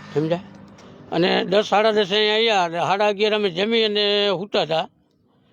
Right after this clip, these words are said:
એટલે ત્રણ વાગે અમે જાગેલા હતા, ત્યારે બન્યું નથી. આ ત્રણ વાગ્યા પછી બન્યું છે,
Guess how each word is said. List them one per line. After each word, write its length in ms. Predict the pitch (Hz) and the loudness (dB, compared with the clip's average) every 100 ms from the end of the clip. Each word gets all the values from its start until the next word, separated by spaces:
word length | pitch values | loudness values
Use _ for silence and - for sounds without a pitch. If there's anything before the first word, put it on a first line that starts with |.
| _ _ - | _ _ -12
એટલે 240 | 156 170 | -6 -6
ત્રણ 300 | - - 339 220 | -4 -2 2 4
વાગે 200 | 220 214 | 2 2
અમે 140 | 226 214 | 0 0
જાગેલા 440 | 196 208 226 214 208 | 0 0 0 0 -2
હતા, 140 | 196 | -6
ત્યારે 360 | 175 226 214 202 | -4 -2 0 0
બન્યું 320 | 220 220 214 | -2 -2 -4
નથી. 120 | 196 | -2
આ 120 | 180 - | -4 0
ત્રણ 200 | 220 214 | 0 2
વાગ્યા 260 | 214 208 196 | 0 -2 -4
પછી 240 | 202 196 | -6 -2
બન્યું 300 | 185 180 | -2 0
છે, 100 | 165 | -2